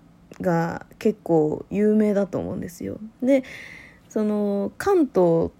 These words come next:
というか、八景島シーパラダイス行ったことない人は、その水族館のイメージがすごく強いと思うんだけど、なんかね、八景島っていう島みたいな、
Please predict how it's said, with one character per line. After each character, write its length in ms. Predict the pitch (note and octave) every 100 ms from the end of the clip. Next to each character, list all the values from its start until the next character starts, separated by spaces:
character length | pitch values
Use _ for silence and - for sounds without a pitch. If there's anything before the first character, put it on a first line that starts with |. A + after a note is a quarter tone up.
| -
と 80 |
い 40 | -
う 20 |
か、 100 | -
八 120 | G3+
景 140 | G3+ D4
島 180 | D4+ D4+
シ 100 | D#4+
ー 40 |
パ 100 | D4+
ラ 100 | C#4+
ダ 60 | F#3
イ 40 |
ス 60 | F3+
行 100 | F3+
っ 40 |
た 120 | -
こ 120 | C4+ B3+
と 80 |
な 120 | G3+ G3+
い 80 |
人 460 | G3 - E3+ D#3 E3+
は、 400 | F#3 G3 F3+ - -
そ 140 | - G#3
の 100 | F#3+
水 220 | - E4+
族 160 | G#4+ G#4+
館 120 | A3+
の 80 | F#3
イ 60 |
メ 120 | F3 E3
ー 20 |
ジ 100 | E3
が 80 | E3
す 140 | A#3
ご 120 | A3+
く 80 | A3+
強 360 | - - A3+ C4
い 80 |
と 100 | -
思 160 | D#3+ E3
う 20 |
ん 60 | E3+
だ 80 | -
け 100 | F3+
ど、 220 | F3+ - - - - -
な 60 |
ん 20 |
か 40 | D4+
ね、 60 |
八 220 | F#3+ C#4 C#4+ -
景 100 | A4+ A#4
島 380 | A4 A4+ G#4+ G#4+
っ 40 |
て 280 | G#4 _ G4
い 100 | F#4
う 60 | F#4
島 480 | - - F4 G#4 A4
み 120 | B3
た 120 | -
い 40 |
な、 200 | - -